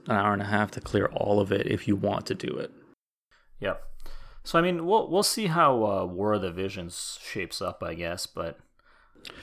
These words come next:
Speaker 1: For now, I'm, uh, hard no.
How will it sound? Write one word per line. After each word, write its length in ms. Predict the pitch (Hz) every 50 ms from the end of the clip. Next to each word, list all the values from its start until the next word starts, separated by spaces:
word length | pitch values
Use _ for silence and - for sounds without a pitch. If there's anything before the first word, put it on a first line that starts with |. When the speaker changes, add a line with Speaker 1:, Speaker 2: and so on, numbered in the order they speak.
| - - - - -
Speaker 1:
For 200 | - - - 165
now, 480 | 147 139 139 143 156 170 180 196 220 202
I'm, 460 | - 110 107 104 104 104 101 98 - - - - - - -
uh, 320 | - 113 104 98 98 101 - - - - - - - - - - - 117 113 110 - -
hard 360 | - - 113 104 104 107 104
no. 320 | 107 107 101 98 110 151